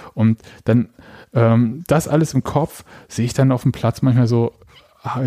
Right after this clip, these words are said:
Gesten und Haltung, wo ich denke so, oh, Alter, ist jetzt, spricht jetzt nicht so für Teamgeist irgendwie, so andere so anzumachen oder so. Und ich weiß es noch nicht. Ich kann's, ich, wie gesagt, ist nichts, wo ich sagen kann, ist jetzt total schlimm,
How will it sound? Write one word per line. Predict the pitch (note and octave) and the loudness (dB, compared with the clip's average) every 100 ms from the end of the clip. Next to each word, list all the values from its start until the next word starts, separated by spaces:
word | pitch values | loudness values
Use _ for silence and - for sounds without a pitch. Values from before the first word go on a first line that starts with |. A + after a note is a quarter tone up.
| A2+ | -2
Gesten | B2 E3+ - C3+ | 0 0 0 0
und | C3 A#2 | 0 0
Haltung, | C3 - C3 | -2 2 2
wo | |
ich | A#2 | 2
denke | B2 A#2+ | 0 0
so, | A#2+ - | -2 -6
oh, | A2 | -8
Alter, | G#2 G#2+ A#2 A2 B2 G#2 | -6 -6 -8 -6 -4 -4
ist | F#2 - | -6 -6
jetzt, | A#2+ - - C3 | -6 -6 -16 -12
spricht | - A#2 | -8 -6
jetzt | B2+ - | -4 -2
nicht | B2 | -2
so | C3+ B2+ | 0 -2
für | A#2+ B2+ A#2+ A2+ - - _ _ - _ _ | -2 0 2 0 -2 -14 _ _ -20 _ _
Teamgeist | - C#3 D#3+ D#3+ E3 F3+ - | 0 2 4 2 2 0 -2
irgendwie, | A2+ D3+ D#3+ - B2+ C#3 D3 | -2 2 2 0 -2 -2 -2
so | - C#3 C3+ | -2 -2 -2
andere | B2+ C3+ C#3 | 0 0 0
so | B2 | -2
anzumachen | G2+ C#3 D3+ C#3+ - C#3+ | -2 -2 -2 -4 -2 -2
oder | C3+ C#3 | -2 -2
so. | C#3+ D3 - - - - - - | -2 -4 -8 -20 -20 -20 -20 -6
Und | A2+ C3 - - - _ | 0 0 -2 -14 -20 _
ich | B2+ - | -4 0
weiß | D3+ A3+ G#3 | -2 -2 -6
es | - | -2
noch | C#3+ | 0
nicht. | G#2+ G#2+ | 2 -2
Ich | A2 | -4
kann's, | D3 F#3 - - - _ _ | -2 -2 -4 -18 -20 _ _
ich, | C3 A2+ - | -6 -6 -4
wie | F3+ | 0
gesagt, | F3+ C#3+ - | 2 0 -4
ist | - B2+ | -8 -2
nichts, | E3 F#3+ - | 0 -2 -2
wo | D#3 | -2
ich | C#3 | 0
sagen | C#3 D3+ | 0 0
kann, | D3+ - - - | -2 -4 -8 -4
ist | C#3 - | -2 0
jetzt | D3 - | 0 -2
total | C3+ - D3 | -6 -2 -2
schlimm, | C#3 - B2 D#3+ | -2 0 2 2